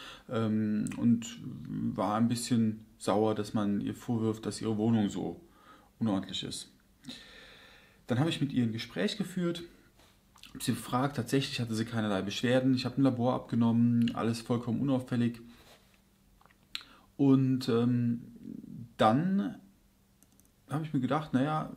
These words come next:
tatsächlich, die Frau kann ich so nicht mehr, ähm, nach Hause entlassen. Am ehesten muss man da mal den Sozialdienst auch holen, weil, ähm, laut Rettungsdienst das wohl eine unhaltbare Situation ist. Und bin dem Ganzen nicht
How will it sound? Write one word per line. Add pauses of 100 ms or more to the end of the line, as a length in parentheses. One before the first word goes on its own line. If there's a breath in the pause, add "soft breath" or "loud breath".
tatsächlich,
die
Frau
kann
ich
so
nicht
mehr, (340 loud breath)
ähm,
nach
Hause
entlassen. (440 loud breath)
Am
ehesten
muss
man
da
mal
den
Sozialdienst
auch
holen,
weil,
ähm,
laut
Rettungsdienst
das
wohl
eine
unhaltbare (480 soft breath)
Situation
ist. (1700 soft breath)
Und (880 loud breath)
bin
dem
Ganzen
nicht